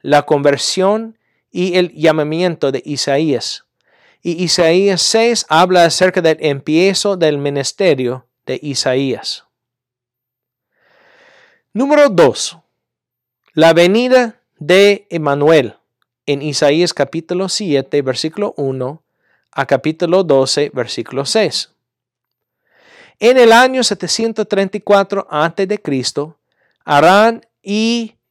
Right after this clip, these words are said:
Efraín, otro nombre para Israel, atacaron a Jerusalén, pero no vencieron sobre la ciudad. Acaz, el rey de Judá, tuvo miedo, y el Señor dirigió a Isaías para decirle que no debía temer.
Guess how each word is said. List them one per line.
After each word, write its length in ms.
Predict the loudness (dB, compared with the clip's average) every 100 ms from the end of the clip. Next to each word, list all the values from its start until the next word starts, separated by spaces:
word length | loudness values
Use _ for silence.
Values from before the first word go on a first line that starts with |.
| -2
Efraín, 720 | -2 2 2 4 2 0 -6 _ _ _ _ _ _ -2
otro 320 | 0 2 0
nombre 340 | 2 0 0
para 220 | 0 0 0
Israel, 600 | -2 0 2 2 -2 -12 _ _ _ _
atacaron 640 | -8 -4 -2 2 4 4 0
a 80 |
Jerusalén, 720 | -2 -2 -2 -2 -2 -2 -4 _ _ _ _ _ _ _ _ _
pero 180 | -4 -2
no 160 | 0 2
vencieron 600 | 2 0 0 0 0 0
sobre 320 | 0 0 0
la 140 | -2
ciudad. 440 | -2 -4 -4 -6 -12 _ _ _ _ _ _ _ _ _ _
Acaz, 580 | -2 2 4 4 4 4
el 160 | 4
rey 240 | 4 2 2
de 120 | 0
Judá, 420 | 0 2 4 2
tuvo 420 | -2 -4 0 0
miedo, 580 | 0 0 0 0 -4 -10 _ _ _ _ _ _
y 200 | -8 -2 0
el 120 | 0
Señor 420 | 0 2 2 2
dirigió 800 | 2 -2 -6 -6 0 2 2 -2
a 300 | 0 2 0 -2
Isaías 760 | -8 -4 0 0 2 -2 -2
para 260 | 0 0 0
decirle 540 | -4 -2 -2 -2 -4
que 140 | -4
no 220 | -4 -2 -2
debía 380 | -2 -2 -4
temer. 500 | -2 -2 0 -2 -6